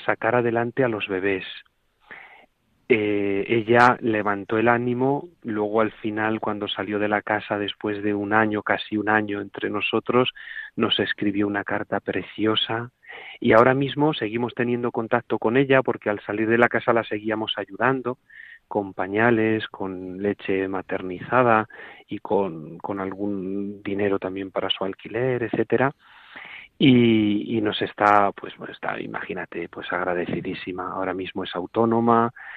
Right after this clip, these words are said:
tiene ya una casa en alquiler, logramos que su mamá viniera <clears throat> a estar con ella. Y, y los dos bebés luego los bautizamos, están creciendo, eh, yo fui el padrino de uno de ellos,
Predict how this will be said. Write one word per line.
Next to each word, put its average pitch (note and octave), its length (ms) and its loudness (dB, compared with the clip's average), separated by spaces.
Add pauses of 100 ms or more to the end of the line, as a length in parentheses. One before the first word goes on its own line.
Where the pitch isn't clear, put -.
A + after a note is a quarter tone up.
(240)
tiene F#2+ 300 0
ya F#2 100 0
una F#2 180 -4
casa G2 260 -6
en F#2 80 -4
alquiler, G#2+ 720 0
logramos F#2+ 540 -2
que G2 100 -8
su - 140 -10
mamá F#2 400 -2
viniera G#2+ 680 2 (260)
<clears throat> - 920 6
a G2 100 2
estar - 320 4
con G2+ 180 0
ella. A2 340 0 (800)
Y, G#2 1040 2
y B2 100 0
los A2 240 4
dos A2+ 300 8
bebés A2+ 300 8
luego A2+ 240 6
los A2 160 2
bautizamos, C3 1200 0
están A#2 320 -6
creciendo, B2 1000 -4 (380)
eh, G#2 1040 -2
yo A2+ 120 -2
fui A2+ 160 -4
el G#2+ 100 -4
padrino A2 480 0
de G#2+ 160 0
uno A2 260 -4
de G#2 280 2
ellos, A#2+ 540 2